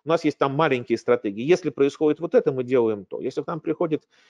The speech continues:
допустим, новый клиент этого типа, мы делаем вот это, активируются вот эти люди, они выполняют вот эти упражнения. Если вот другой, другой, если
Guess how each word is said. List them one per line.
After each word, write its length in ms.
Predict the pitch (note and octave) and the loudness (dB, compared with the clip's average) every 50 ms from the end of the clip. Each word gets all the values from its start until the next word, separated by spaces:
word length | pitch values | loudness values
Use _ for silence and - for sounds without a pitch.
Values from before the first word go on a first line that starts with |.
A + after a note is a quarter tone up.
| _ _ - | _ _ -6
допустим, 360 | C3 - - D3+ - - D3 | -6 -6 -6 -6 -8 -4 0
новый 220 | D#3 D#3+ D3+ D#3 D3+ | 2 4 4 4 2
клиент 320 | - C#3+ D3+ D#3 D#3 - | 2 0 0 0 2 4
этого 320 | G#3+ G#3+ G#3 F#3+ E3 D#3+ | 4 4 4 4 2 2
типа, 280 | D#3 - D3+ C#3 - A#2+ | 0 0 -2 0 0 0
мы 140 | A#2 A#2+ C3 | 0 0 -2
делаем 440 | B2+ B2 A#2+ A#2 A2+ G#2+ G2+ G2 G2+ | 2 4 6 6 6 6 4 2 0
вот 180 | G2+ A#2 - F#3+ | -2 0 2 2
это, 180 | F#3+ - - A2+ | 2 4 2 2
активируются 680 | - - - A#2 A#2+ A#2+ A2+ G#2+ G#2+ G2+ F#2 - G2+ | 0 -2 -8 -4 -2 0 2 4 2 2 0 -2 -6
вот 160 | G2+ G#2 - | -6 -4 -4
эти 180 | G#2 G2 - A2+ | -4 -4 -4 -2
люди, 300 | B2 D#3+ F#3+ G3 C3+ C3 | 0 2 2 2 4 2
они 200 | A#2 G#2+ A2 G#2+ | 2 2 0 -2
выполняют 500 | G#2 G#2 - A2 G#2 G#2 G#2 G2+ G2 - | -4 -2 0 0 0 0 0 -2 -4 -4
вот 140 | - - - | -8 -12 -10
эти 140 | G#2 - G#2 | -8 -4 -4
упражнения. 600 | G#2 - - A#2 B2+ B2+ D3+ F#3 G#3 F3 C3+ A#2+ | -4 -2 0 -2 -2 -2 0 -2 -2 0 0 0
Если 300 | A2 A2+ A2+ - - A2 | 0 0 0 -2 -4 -8
вот 140 | A2 G2+ G2 | -8 -8 -8
другой, 340 | G#2+ A2 A2+ A2 A2 G#2 G2+ | -8 -8 -6 -2 -2 -2 -2
другой, 340 | F#2+ G2+ A2+ C#3 F3+ F#3+ D#3 | -2 -6 -2 2 2 4 4
если 260 | B2+ A2+ - - G#2+ | 4 2 2 0 -4